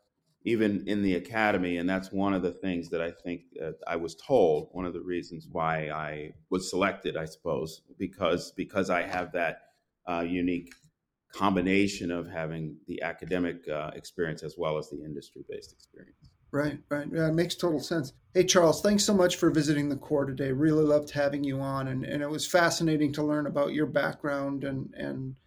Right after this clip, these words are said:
Speaker 2: how your interaction with both engineering, science, technology, and medicine has really converged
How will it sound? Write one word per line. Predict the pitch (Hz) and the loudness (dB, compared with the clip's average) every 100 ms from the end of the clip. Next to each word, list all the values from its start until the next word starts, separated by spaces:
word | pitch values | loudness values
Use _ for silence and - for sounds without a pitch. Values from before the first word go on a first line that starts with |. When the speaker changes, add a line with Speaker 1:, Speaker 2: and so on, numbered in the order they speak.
| _ - | _ -2
Speaker 2:
how | 170 165 165 - | 4 6 4 0
your | 151 143 170 170 170 170 165 - - - _ _ - | -6 6 8 10 8 6 2 -8 -20 -20 _ _ -2
interaction | 185 185 170 156 156 - 151 | 4 6 8 6 4 0 0
with | 147 139 - - | 0 -2 -6 -2
both | 147 147 143 - | -2 -2 -6 -8
engineering, | - 165 156 151 147 143 139 135 - | 0 4 4 4 2 0 -2 -6 -14
science, | - - 180 160 156 143 135 | -6 0 4 6 6 2 -2
technology, | - 165 160 147 147 139 135 | 0 0 2 4 4 2 2
and | 135 | 2
medicine | 139 135 131 139 | 2 0 -2 -4
has | 131 143 | -4 -2
really | 151 151 | 2 2
converged | 147 - 135 135 135 139 135 - | 0 -2 -4 -2 -2 -2 -6 -10